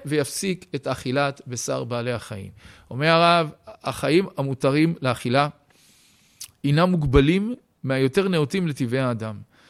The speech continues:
כן? כלומר, באה התורה והגבילה,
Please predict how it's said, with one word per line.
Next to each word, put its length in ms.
כן? 240
כלומר, 320
באה 440
התורה 380
והגבילה, 540